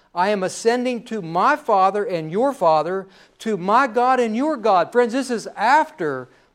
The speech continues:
that where he says, "All authority has been given to me," because this is after his crucifixion and resurrection. He says, "My God and your God." So, like the centurion, he's wise enough,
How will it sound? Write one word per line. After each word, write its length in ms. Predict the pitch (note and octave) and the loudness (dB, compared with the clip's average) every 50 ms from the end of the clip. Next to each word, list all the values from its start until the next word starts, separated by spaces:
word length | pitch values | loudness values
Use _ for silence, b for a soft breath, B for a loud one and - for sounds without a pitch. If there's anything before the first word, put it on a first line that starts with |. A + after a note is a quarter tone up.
| b | b
that 200 | - F#3+ G3+ G3+ | -2 -2 -2 0
where 100 | F#3+ F#3 | 0 -2
he 60 | F3+ F3 | -2 0
says, 260 | - G3+ F#3+ F3+ D3+ | 0 -2 -2 -2 -2
"All 180 | F#3 F#3 F#3 | -2 -2 -2
authority 360 | F#3 F#3 - F#3+ G3 G#3 G3+ G#3+ | -2 -4 -2 -2 -2 -2 -2 -4
has 100 | G#3+ F#3+ | -8 -8
been 160 | G#3 A#3 G#3+ | -8 -8 -6
given 220 | A3+ B3+ C4+ C#4 | -6 -6 -6 -6
to 100 | - G#3 | -8 -8
me," 140 | F3 D#3+ C#3 | -8 -8 -10
because 280 | B2 C3+ C3 E3 E3+ E3+ | -10 -10 -8 -8 -8 -6
this 140 | G#3 F#3 | -8 -10
is 120 | E3+ D3+ F3+ | -10 -12 -8
after 420 | F3 F#3+ G#3 A#3+ B3+ - - F3+ | -4 -2 -2 -2 -2 -4 -6 -8
his 260 | E3 F3 E3+ D#3 C#3+ b b b b b b | -8 -8 -10 -12 -16 b b b b b b
crucifixion 640 | - A#3 A3 A3+ G#3+ - - A#3 A3+ A3+ - A3 A3 | -6 -6 -6 -6 -10 0 0 0 0 0 -6 -6 -6
and 100 | G#3+ G#3 | -2 0
resurrection. 680 | A3 A3+ G#3 A3 A3 A#3 B3 B3+ B3+ - G#3 D#3 A#2 F2+ b b b b b | 0 0 0 -2 -2 -2 -2 -2 -4 -8 -12 -12 -12 -14 b b b b b
He 100 | - F#3+ | -8 -8
says, 420 | - - G3+ G3 F#3 D3+ B2+ - _ _ _ | -4 0 0 0 0 0 -4 -14 _ _ _
"My 300 | D3 D3 E3+ G#3 A#3+ C4 | -10 -2 2 4 4 4
God 540 | A3 A3 A#3 A3+ A3 A3 A3 A3 G3+ G3 - | 4 2 4 4 4 4 2 0 -2 -6 -14
and 300 | - F#3 F3+ F3+ E3+ D#3 | -10 -8 -8 -8 -8 -8
your 200 | D#3 F3+ G3 A3+ | -6 -4 -4 -4
God." 420 | A3 F#3 G3 F3+ D#3+ C#3 B2+ A#2 A#2+ _ _ b b b b b b b | -4 -2 0 0 0 -2 -4 -10 -16 _ _ b b b b b b b
So, 480 | - - A#3 A3 G#3+ G3 F3 E3 F3 - - _ _ - | -2 0 2 4 4 2 0 -2 -6 -12 -20 _ _ -14
like 360 | E3 F3 G3 A#3+ C#4 D4 - | -10 -2 2 2 2 2 0
the 100 | B3+ A3 | -4 -6
centurion, 720 | - - A3+ F#3 - - C4 D4+ D4+ B3+ F#3 E3 D#3 C#3 B B B | -4 -4 -8 -8 -6 -4 -4 -2 0 -2 -2 -2 -4 -8 B B B
he's 300 | B - B3 B3 G3+ E3 | B -6 -4 -4 -4 -6
wise 400 | D#3 E3 G#3 A#3+ C4+ C#4+ C4 G3 | -6 -2 0 2 2 2 0 0
enough, 280 | G#3 G3 F#3+ F#3 F3 | -4 -4 -2 -4 -4